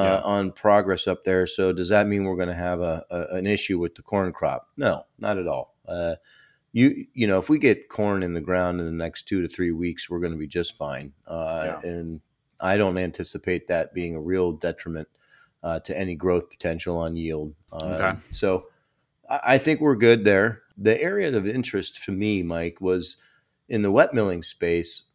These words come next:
Speaker 2: If we looked backwards, and sometimes looking in the rearview mirror is a good way of g-, hedging and understanding kinda where you're headed,
Speaker 1: Yeah.
Speaker 2: um, and kinda benchmarking yourself. Twelve months ago,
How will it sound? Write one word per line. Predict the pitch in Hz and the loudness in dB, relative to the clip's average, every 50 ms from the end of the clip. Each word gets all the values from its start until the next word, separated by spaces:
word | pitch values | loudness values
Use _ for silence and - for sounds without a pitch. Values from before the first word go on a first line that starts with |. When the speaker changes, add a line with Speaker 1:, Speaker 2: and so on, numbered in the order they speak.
| _ _ _ _ - | _ _ _ _ -2
Speaker 2:
If | 123 107 - 147 | -2 0 0 0
we | 185 190 | 0 2
looked | 175 147 110 - - 95 | 2 2 2 2 -2 -2
backwards, | 104 95 90 90 87 85 - _ 90 82 76 76 80 - - | 0 0 0 0 -2 -4 -6 _ -6 -6 -6 -6 -8 -8 -8
and | 90 90 85 | -10 -10 -8
sometimes | - - 131 147 143 - 131 113 107 92 95 | -8 -8 -8 -8 -4 -2 0 0 0 0 -2
looking | 101 101 - 95 90 | -2 -2 -2 -4 -4
in | 87 85 | -4 -4
the | 82 | -2
rearview | 85 92 90 87 80 82 82 | -2 -2 -2 -2 -2 -4 -4
mirror | 82 87 87 85 | -4 -2 -2 -4
is | 80 - | -4 -6
a | 80 78 | -8 -4
good | - 101 92 85 85 | -2 -2 -2 0 0
way | 90 87 87 87 85 | 2 2 2 2 0
of | 76 - - _ _ _ - - | 0 -4 -8 _ _ _ -20 -20
g-, | 104 - _ | -20 -20 _
hedging | _ - 107 107 98 85 90 90 87 | _ -2 0 0 0 0 -4 -6 -4
and | 87 90 | -4 -2
understanding | 92 92 85 80 - - - 92 90 87 87 85 82 80 | -2 -2 -4 -6 -8 -6 -4 -4 -4 -2 -4 -4 -6 -8
kinda | - - 90 85 82 80 | -8 -6 -6 -6 -4 -4
where | 87 87 87 | -2 -2 -2
you're | 85 78 76 71 | -2 -4 -6 -4
headed, | 82 92 90 82 78 76 - _ _ _ _ _ - - _ _ - | -2 0 0 0 0 -4 -8 _ _ _ _ _ -20 -20 _ _ -20
Speaker 1:
Yeah. | - - | -12 -4
Speaker 2:
um, | - 92 90 87 85 85 85 82 82 82 82 85 _ _ _ _ _ _ _ _ _ _ _ - | -2 0 0 0 0 0 -2 -2 -4 -8 -12 -16 _ _ _ _ _ _ _ _ _ _ _ -6
and | 104 90 85 | -6 -6 -2
kinda | - 110 101 90 82 | -2 -2 -2 0 -2
benchmarking | 78 - 95 92 95 - - 90 85 82 78 - 82 80 78 | 0 0 0 2 0 -2 -4 -4 -4 -4 -6 -8 -10 -10 -10
yourself. | 78 73 - - 82 78 78 76 - - _ _ _ _ _ _ _ _ _ _ _ _ _ _ - | -10 -12 -10 -8 -6 -4 -4 -4 -6 -10 _ _ _ _ _ _ _ _ _ _ _ _ _ _ -6
Twelve | - 160 196 196 143 113 | -2 0 0 0 0 0
months | 104 101 101 95 - 95 | 0 0 0 -2 -4 -6
ago, | 90 82 85 82 82 80 80 80 - | -4 -2 -2 0 0 -2 -2 -4 -8